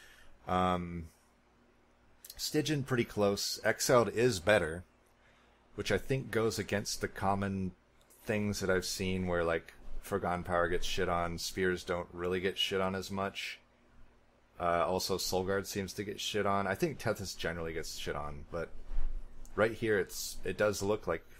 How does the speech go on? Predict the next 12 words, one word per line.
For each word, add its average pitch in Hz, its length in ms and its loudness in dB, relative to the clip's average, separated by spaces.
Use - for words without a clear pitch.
uh, 82 300 2
overall 95 480 4
every 90 160 2
player 90 280 2
is 98 240 -2
generally 104 380 0
doing 85 280 -4
better 82 260 -2
with 76 100 -6
the 78 100 -4
Exiled 73 400 -6
Stygian. 62 480 -10